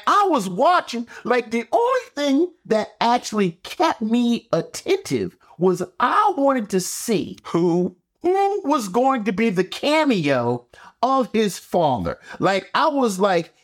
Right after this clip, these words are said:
Speaker 1: "Is it, is it, is it gonna be Blair Underwood?"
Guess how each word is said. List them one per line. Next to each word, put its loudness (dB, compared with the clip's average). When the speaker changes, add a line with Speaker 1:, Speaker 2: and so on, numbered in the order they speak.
Speaker 1:
"Is -2
it, 0
is -2
it, -2
is -2
it -4
gonna 0
be -4
Blair 0
Underwood?" 2